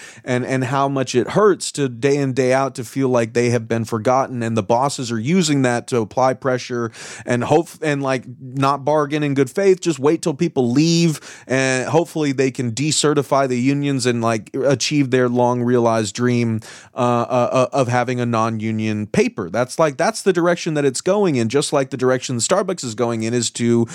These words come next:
union bust as much as possible until you choke the union drive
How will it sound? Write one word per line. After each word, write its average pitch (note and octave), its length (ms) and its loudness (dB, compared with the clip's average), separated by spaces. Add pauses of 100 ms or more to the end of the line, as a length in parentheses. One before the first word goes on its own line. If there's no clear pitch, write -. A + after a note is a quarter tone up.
(240)
union F#3 440 4
bust E3 320 0
as B2+ 100 -8
much D#3 240 -2
as D3 120 -4
possible D#3+ 540 0
until C#3+ 400 0
you C#3 200 -2
choke F3 500 0 (220)
the C3+ 100 0
union C#3+ 400 2
drive B2+ 600 0